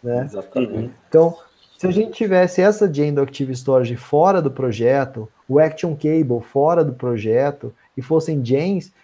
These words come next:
Speaker 1: eu acho que manteria o Rails mais flexível, né? Só que precisaria na documentação tá bem claro: olha, tem essa gen, essa gen é mantida pela comunidade do Rails,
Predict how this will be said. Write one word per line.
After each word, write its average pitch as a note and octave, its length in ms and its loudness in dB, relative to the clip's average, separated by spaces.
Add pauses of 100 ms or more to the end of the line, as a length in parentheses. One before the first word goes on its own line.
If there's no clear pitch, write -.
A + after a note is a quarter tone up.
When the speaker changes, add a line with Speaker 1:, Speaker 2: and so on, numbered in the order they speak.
(140)
Speaker 1:
eu F3+ 140 2
acho F3+ 240 2
que G3 60 -4
manteria F#3+ 420 0
o F3+ 80 0
Rails F3 260 -2
mais F3 680 -6
flexível, F#3 840 -2
né? C3+ 220 -6 (440)
Só F3+ 220 2
que F3 100 -4
precisaria G3+ 520 4
na F#3+ 120 2
documentação F#3 760 0
tá G3+ 140 -2
bem G3 200 -4
claro: F#3 420 2
olha, D#3+ 220 4
tem D3+ 280 -2
essa F#3 240 -6
gen, D#3 240 -4
essa C3+ 240 -6
gen C#3 140 -2
é C#3+ 40 -4
mantida C#3+ 400 -2
pela C#3 180 0
comunidade C#3 560 -2
do F3+ 160 -2
Rails, C#3+ 520 2